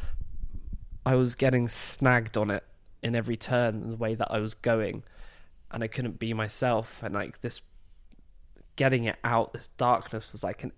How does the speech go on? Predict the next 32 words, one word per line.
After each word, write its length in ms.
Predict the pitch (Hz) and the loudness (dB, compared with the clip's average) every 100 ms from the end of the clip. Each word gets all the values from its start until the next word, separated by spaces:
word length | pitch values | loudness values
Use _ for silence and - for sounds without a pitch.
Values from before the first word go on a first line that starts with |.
| - | -10
exorcism, 800 | - - - 113 117 113 110 127 - - - - - - - - - - - | -10 -10 -8 -6 -4 -4 -4 -6 -10 -20 -20 -20 -20 -20 -20 -20 -20 -20 -6
and 140 | 120 127 | -2 0
I 80 | 120 | -2
just, 380 | 120 - - | -2 -6 -6
the 80 | 123 | -6
weight 460 | 123 135 131 - - | 2 6 6 4 -4
came 280 | - 120 117 | -4 -2 0
out 180 | 117 | 0
of 200 | 107 - | -2 -6
me, 260 | 107 95 107 - - - - | -12 -10 -12 -16 -20 -18 -4
and 440 | 113 110 110 107 - - - - - | -2 -2 -6 -10 -14 -20 -20 -18 -4
the 60 | 131 | 0
next 240 | 123 - | 0 2
day 180 | 123 110 | 4 4
I 40 | |
meditated 800 | 113 113 113 113 107 - 110 92 - - | 2 0 -2 -2 -2 0 -2 -2 -6 -2
on, 180 | 117 - | -2 0
like, 180 | - - | -2 -2
stood 240 | - 147 | 2 6
on 120 | 139 123 | 6 6
a 40 | |
stone 380 | - 131 117 113 | 4 4 6 6
on 100 | 113 | 4
one 200 | 120 131 | 4 2
foot, 320 | - 117 - - - - - - - - - - | 0 2 2 -4 -20 -20 -20 -20 -20 -20 -14 -6
never 200 | 107 95 | -6 -4
done 160 | 85 | -4
that 120 | 92 - | -4 -6
before, 260 | - - | -6 -4
by 120 | - | -4
the 80 | - | -4
way. 160 | - | -2